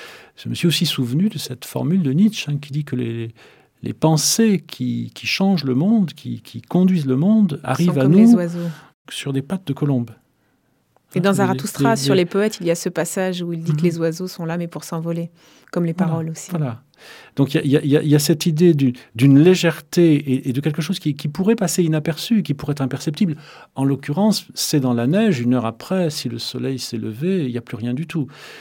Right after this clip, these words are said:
Speaker 1: Donc, il y a une espèce d'attention à porter à quelque chose qui pourrait être très fugitif et qu'on aurait pu ne pas voir,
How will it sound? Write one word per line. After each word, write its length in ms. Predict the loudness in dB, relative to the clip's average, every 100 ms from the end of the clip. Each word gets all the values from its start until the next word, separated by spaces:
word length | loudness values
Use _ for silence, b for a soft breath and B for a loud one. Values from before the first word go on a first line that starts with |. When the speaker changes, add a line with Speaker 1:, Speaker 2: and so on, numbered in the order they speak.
| B -2
Speaker 1:
Donc, 200 | -2 4
il 40 |
y 20 |
a 40 | 4
une 100 | 4
espèce 440 | 2 0 0 0
d'attention 720 | 0 0 0 -2 -4 -6 -4
à 60 | -4
porter 400 | -6 -8 -6 -6
à 60 | -4
quelque 240 | -8 -12
chose 240 | -8 -8
qui 100 | -8
pourrait 220 | -12 -10 -12
être 140 | _
très 200 | -12 -10
fugitif 720 | -6 -4 -4 -4 -6 -8 -6
et 40 | -8
qu'on 220 | -4 -4
aurait 140 | -4
pu 340 | -6 -6 -8 -8 B -2
ne 100 | -2
pas 160 | 0 -2
voir, 560 | -2 -4 -2 -4 -6